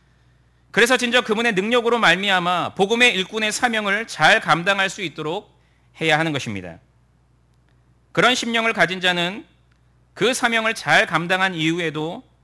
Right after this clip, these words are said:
결코 자신의 의의를 드러내지 않고 "우리는 무익한 종이라 우리가 하여야 할 일을 한 것뿐이니라"라고 고백하면서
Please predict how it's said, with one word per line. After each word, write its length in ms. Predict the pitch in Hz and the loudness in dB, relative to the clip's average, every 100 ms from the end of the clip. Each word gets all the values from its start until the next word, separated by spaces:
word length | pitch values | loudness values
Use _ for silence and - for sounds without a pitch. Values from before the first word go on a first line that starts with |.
| _ _ _ _ | _ _ _ _
결코 320 | - 165 196 247 | 0 0 2 0
자신의 420 | - 180 226 226 | 0 -2 -4 -2
의의를 320 | 170 196 226 | -2 0 -2
드러내지 420 | - 180 190 170 | -4 -6 -6 -4
않고 580 | 175 123 131 147 160 294 _ _ _ _ _ _ _ _ | -4 -4 -4 -6 -6 -8 _ _ _ _ _ _ _ _
"우리는 300 | - 160 226 | -4 -2 0
무익한 500 | 226 175 220 202 220 | -2 -4 -4 -4 -4
종이라 500 | 170 156 131 120 98 107 _ _ _ _ _ _ - | -4 -4 -2 -4 -6 -14 _ _ _ _ _ _ -4
우리가 320 | 160 220 220 | 0 4 4
하여야 400 | - 240 226 214 | 4 4 4 4
할 120 | 214 | 2
일을 220 | 208 220 | 0 -2
한 220 | 233 247 233 | -2 -6 -4
것뿐이니라"라고 920 | 233 - 208 196 170 165 135 139 196 | -4 -4 -6 -2 2 4 4 0 -2
고백하면서 960 | - 147 185 185 170 160 170 185 269 | -4 -2 -2 -2 -4 -6 -6 -6 -8